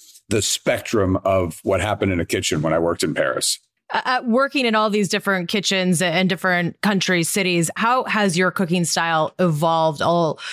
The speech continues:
Speaker 2: over all these experiences? And how would you describe it today?
Speaker 1: I, I worked, I always shot for high, a high end. I mean, I went from Prix Fixe, I went to a one-star Michelin restaurant. I worked at Ducasse in Monte Carlo, a three-star Michelin restaurant for a little bit. I worked at Le Cirque, which was a very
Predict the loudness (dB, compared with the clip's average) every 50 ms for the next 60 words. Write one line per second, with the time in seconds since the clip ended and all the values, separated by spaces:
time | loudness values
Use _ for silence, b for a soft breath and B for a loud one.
0 | B B B B 0 0 2 2 2 2 2 0 0 0 0 -2 -4 -2 -2 0
1 | 0 2 2 2 0 0 0 0 0 0 0 0 0 2 2 2 2 2 2 0
2 | 0 0 0 0 0 -2 -2 -4 -4 -2 0 0 0 0 -4 _ _ _ _ _
3 | -6 -4 -2 -2 -2 -2 -2 0 2 2 4 4 4 2 2 0 -2 -2 0 2
4 | 2 4 4 2 2 2 2 0 0 0 0 -2 -2 0 0 2 2 2 0 0
5 | -2 -4 -6 -12 _ -10 -6 -4 -4 -2 0 0 0 0 0 0 0 2 2 2
6 | 2 2 2 2 2 0 0 0 0 -2 0 0 0 -2 0 0 -2 -2 0 0
7 | 0 2 2 2 0 0 0 2 2 2 2 0 0 0 0 0 0 0 0 0
8 | 0 0 2 2 2 2 0 0 0 0 0 2 2 2 2 2 2 0 0 -2
9 | -2 0 -2 -2 0 0 0 0 0 0 0 0 0 0 0 0 2 2 2 2
10 | 2 2 0 0 0 0 -2 0 0 0 0 2 0 0 0 0 0 2 2 0
11 | 0 0 0 0 0 0 -2 0 0 0 0 0 0 0 0 2 2 2 2 2
12 | 2 0 0 0 0 0 2 2 0 0 0 0 2 2 0 0 -2 -2 -2 -2
13 | -2 -4 -2 -2 0 0 2 2 2 0 -2